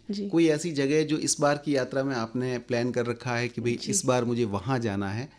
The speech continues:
Speaker 2: क्योंकि भारत तो विशाल देश है,
Speaker 1: जी।
Speaker 2: देश है और एक जीवन में इसे पूरा नहीं घूमा जा सकता।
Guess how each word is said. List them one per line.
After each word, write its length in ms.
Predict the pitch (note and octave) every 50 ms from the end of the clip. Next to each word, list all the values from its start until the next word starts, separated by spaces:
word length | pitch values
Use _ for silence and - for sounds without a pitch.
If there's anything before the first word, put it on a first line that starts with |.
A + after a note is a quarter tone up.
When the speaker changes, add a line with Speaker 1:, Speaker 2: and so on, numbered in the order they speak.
| _ _ _ _ -
Speaker 2:
क्योंकि 200 | C#3+ C#3+ D3 D3
भारत 380 | B2 A#2+ A#2+ B2+ C#3+ C#3 - -
तो 60 | D#3
विशाल 360 | B2+ A#2 A2+ C3+ B2 B2 B2
देश 240 | A#2 A#2 A2+ G#2 G#2+
है, 300 | G#2 A2 A#2 - G2 G2+
Speaker 1:
जी। 60 | A2+
Speaker 2:
देश 300 | A2 B2 B2 A#2+ - -
है 60 | C3
और 180 | C3 B2+ B2 -
एक 540 | C3 C#3+ C#3+ C#3 C#3+ - D3 C#3 C3+ B2 B2 - - - - _ -
जीवन 220 | A#2+ B2 B2+ C3 C3+
में 160 | C#3 C#3 C3
इसे 160 | B2 - C#3
पूरा 260 | - - B2+ B2 B2
नहीं 180 | B2 B2+ C#3+ D3
घूमा 260 | B2 A#2+ A#2+ A2+ A2
जा 120 | G#2+ G#2+ F#2+
सकता। 400 | - - - - C#3+ E3 -